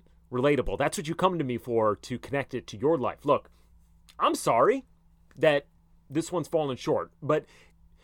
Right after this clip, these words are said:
if I'm being honest, it's been a lot of pressure helping to prepare for Brad's wedding. Every time I slip up, I gotta spend time in the consequence room, which used to be just a sometimes thing, but now he's, like, sending me there for almost anything.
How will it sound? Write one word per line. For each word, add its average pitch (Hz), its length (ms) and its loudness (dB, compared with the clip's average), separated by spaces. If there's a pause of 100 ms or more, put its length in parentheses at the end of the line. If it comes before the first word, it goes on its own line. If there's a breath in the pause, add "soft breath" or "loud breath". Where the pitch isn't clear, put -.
(180 soft breath)
if 175 100 -2
I'm 214 100 2
being 214 200 -4
honest, 165 320 0
it's 151 100 -10
been 165 140 -6
a 143 40 -2
lot 139 180 0
of - 80 -8
pressure 135 440 -4 (680)
helping 151 220 0
to 131 60 -2
prepare 127 360 0
for 127 120 -12
Brad's 117 360 -4
wedding. 120 360 -2 (800)
Every 143 180 0
time 139 160 -2
I 120 40 -2
slip 180 260 0
up, 156 300 4 (600 soft breath)
I 135 80 0
gotta 117 140 0
spend 107 200 -8
time 117 180 -4
in 120 40 -4
the 117 80 -6
consequence 107 520 -10
room, 82 160 -14 (380 soft breath)
which - 300 -4 (720)
used 202 260 0
to - 80 -2
be 262 120 -4
just 254 180 -4
a 254 60 0
sometimes 277 460 0
thing, 160 220 0
but 170 100 0
now 214 200 0
he's, 220 200 -6
like, 226 140 0
sending 220 280 -4
me 208 60 -4
there 208 180 2
for 208 160 -4
almost 208 240 -6
anything. 170 420 -4